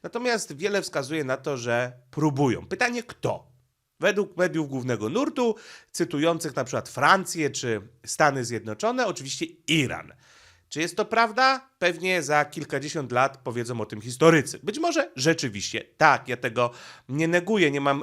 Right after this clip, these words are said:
żadnego interesu w propagowaniu narracji irańskiej. Jedyne, jaki mam interes, to propagowanie polskiej racji narodowej i upominanie się o interesy Polaków. Dlaczego mam taki interes? Bo jestem Polakiem,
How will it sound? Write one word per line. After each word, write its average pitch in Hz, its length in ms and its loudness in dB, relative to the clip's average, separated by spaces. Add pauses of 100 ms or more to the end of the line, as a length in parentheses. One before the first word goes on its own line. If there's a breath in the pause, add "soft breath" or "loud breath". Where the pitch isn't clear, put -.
żadnego 160 460 0
interesu 135 600 -2 (380 loud breath)
w 135 680 0 (200)
propagowaniu 143 680 0
narracji 139 640 -4
irańskiej. 156 680 2
Jedyne, 156 400 -4 (180)
jaki 160 280 2
mam 131 200 -4
interes, 113 580 -2 (340 loud breath)
to 165 400 6
propagowanie 147 840 0 (180)
polskiej 165 680 4
racji 127 640 -2
narodowej 113 720 2 (360 loud breath)
i 254 100 0
upominanie 156 600 -2
się 147 140 -4
o - 20 -2
interesy 127 460 -4
Polaków. - 760 4
Dlaczego 120 440 0
mam 117 180 -4
taki 113 240 -6
interes? 123 440 0 (240 loud breath)
Bo 139 200 2
jestem 156 420 2
Polakiem, 110 640 -6